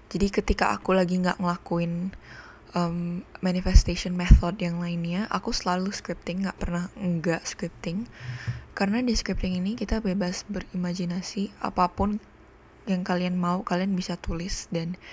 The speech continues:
jadi kenyataan kalau dipakai perasaannya. Ingat kuncinya itu di perasaan, bukan di tulisannya. Jadi mau tulisan kalian sebagus apa, mau cerpen bagus banget, terus kalian pakai majas gitu-gitu kan, it's not gonna work kalau misalnya kalian sambil nulis tuh kayak nggak ada perasaan, terus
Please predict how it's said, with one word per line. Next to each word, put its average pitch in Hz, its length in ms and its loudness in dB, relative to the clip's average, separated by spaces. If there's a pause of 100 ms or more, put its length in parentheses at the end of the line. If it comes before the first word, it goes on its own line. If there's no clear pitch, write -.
(340)
jadi 190 160 0
kenyataan 208 640 0
kalau 185 240 0
dipakai 202 560 -4
perasaannya. 190 960 -4
Ingat 196 240 2
kuncinya 185 400 -2
itu 202 160 -2
di 220 80 0
perasaan, 180 480 0
bukan 175 240 -2
di 180 80 -2
tulisannya. 175 560 -2 (480)
Jadi 202 160 2
mau 262 160 0
tulisan 208 320 2
kalian 196 240 0
sebagus 175 400 2
apa, 185 240 2
mau 190 80 2
cerpen 185 480 -2 (480)
bagus 165 240 0
banget, 220 320 0
terus - 200 -4
kalian 190 280 -2
pakai - 240 -8
majas 196 560 0
gitu-gitu 170 400 0
kan, 196 160 0 (640)
it's 220 160 -2
not 285 80 0
gonna 226 200 4
work 185 280 2
kalau 175 240 2
misalnya 190 320 0
kalian 190 240 0
sambil 185 240 4
nulis 170 240 0
tuh - 80 -6
kayak - 240 -4
nggak 170 160 2
ada 165 40 -6
perasaan, 175 440 0
terus 196 320 -4